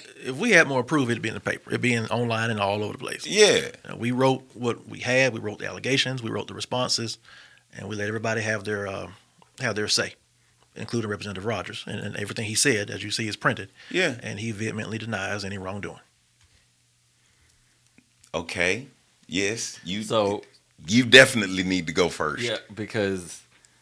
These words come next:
Speaker 3: I knew, I knew with a background in studying, I had to be clear there, studying, uh, journalism, I knew what kind of answer we were about to get 'cause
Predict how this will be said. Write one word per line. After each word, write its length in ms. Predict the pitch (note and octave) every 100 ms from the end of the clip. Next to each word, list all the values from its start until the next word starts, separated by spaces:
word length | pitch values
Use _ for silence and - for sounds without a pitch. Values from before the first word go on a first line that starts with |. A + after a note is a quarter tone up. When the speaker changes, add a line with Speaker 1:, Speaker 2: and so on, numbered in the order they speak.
| _
Speaker 3:
I 120 | G#2+
knew, 380 | A2 A2 B2 A2+ -
I 120 | G#2
knew 340 | A#2+ G2 F2+ F#2
with 140 | F2
a 40 |
background 540 | E2 F#2+ F#2 F#2 F2 F2+
in 200 | D#2+ E2+ - _ _ _ _ _ _
studying, 580 | - - G#2 E2+ D#2+ D#2
I 40 | E2+
had 120 | E2
to 60 | D2
be 100 | D#2
clear 280 | - D#2+
there, 220 | C2 C#2+ D2
studying, 600 | - G#2 F2 E2+ D#2+ D2+ - - - _ _
uh, 240 | - - G1+
journalism, 680 | F#2 G2 F2+ F2 E2+ D#2 D#2 _ _ _ _ _ -
I 120 | G2+
knew 160 | G#2+
what 120 | F#2 E2+
kind 120 | F2
of 60 | E2
answer 220 | F2+ E2
we 160 | D2+ C2
were 120 | B1
about 260 | C2 B1+
to 40 | -
get 300 | - D2 -
'cause 120 | -